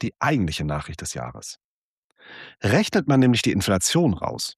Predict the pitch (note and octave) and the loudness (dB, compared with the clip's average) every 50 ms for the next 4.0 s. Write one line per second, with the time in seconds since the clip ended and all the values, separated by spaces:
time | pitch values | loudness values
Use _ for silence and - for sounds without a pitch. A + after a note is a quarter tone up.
0 | _ _ - - G2+ G2 E2+ F#2+ - - - B2+ C3+ - - B2+ - G2+ F#2+ F2+ | _ _ -4 -2 0 0 -2 -2 -4 -2 -2 -2 -2 0 -4 -4 -2 0 0 0
1 | F2 F#2 E2+ - - A2 A#2+ B2 G2+ - - - - - G#2 - - D#3+ E3+ - | 0 -2 -2 0 0 2 2 2 2 0 -2 -4 -4 -6 -8 -4 -4 -4 -4 -2
2 | - D3 A2 G#3 G3 - - E3+ G3+ G3 - - - - - - - - _ _ | -2 0 0 0 -2 -2 0 0 0 0 -4 -10 -12 -12 -12 -14 -18 -20 _ _
3 | _ _ _ _ - - - _ - - G2 G2 G2 G2 C3 E3+ F3 C#3+ B2 | _ _ _ _ -20 -20 -20 _ -4 -2 -2 0 2 4 4 4 6 4 2